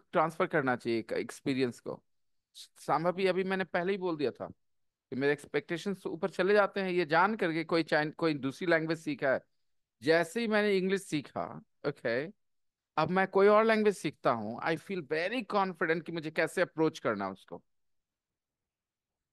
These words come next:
कैसे अप्रोच करना उस लैंग्वेज को, I am very sure of it।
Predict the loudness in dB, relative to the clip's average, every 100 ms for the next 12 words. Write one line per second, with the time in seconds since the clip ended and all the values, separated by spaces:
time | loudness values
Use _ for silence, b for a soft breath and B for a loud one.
0 | _ _ _ _ _ _ _ _ _ _
1 | _ _ _ _ _ _ _ -2 0 2
2 | 0 4 4 4 0 2 -2 0 -2 -2
3 | -2 0 2 2 0 -6 -18 0 4 4
4 | 2 -2 0 2 2 -2